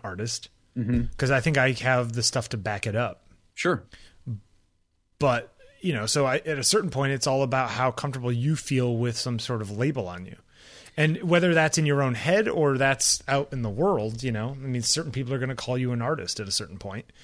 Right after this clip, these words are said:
Speaker 1: And either you say, "I'm not an artist, I'm just a guy who holds a camera," or you go, "You know what? I'm an artist, if that's what you,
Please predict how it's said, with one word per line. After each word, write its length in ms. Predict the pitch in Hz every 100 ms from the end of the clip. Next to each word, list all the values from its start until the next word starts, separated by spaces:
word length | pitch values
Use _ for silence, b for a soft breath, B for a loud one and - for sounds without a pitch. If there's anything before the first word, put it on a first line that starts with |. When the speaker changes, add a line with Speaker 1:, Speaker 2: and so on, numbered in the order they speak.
| b b b b b
Speaker 1:
And 120 | 110 120
either 140 | 117
you 100 | 117
say, 200 | 110 127
"I'm 220 | 110 214
not 160 | 185 113
an 120 | 104
artist, 280 | 104 170 -
I'm 100 | 165
just 200 | 175 139
a 20 |
guy 160 | 120 123
who 80 | 135
holds 200 | 147 143
a 20 |
camera," 360 | - 196 135 101
or 40 |
you 140 | 120
go, 160 | 131 160
"You 100 | 180
know 80 | 214
what? 180 | 220 -
I'm 180 | 143 156
an 60 |
artist, 280 | 139 98 90
if 80 | 98
that's 220 | 110 -
what 80 |
you, 100 | 95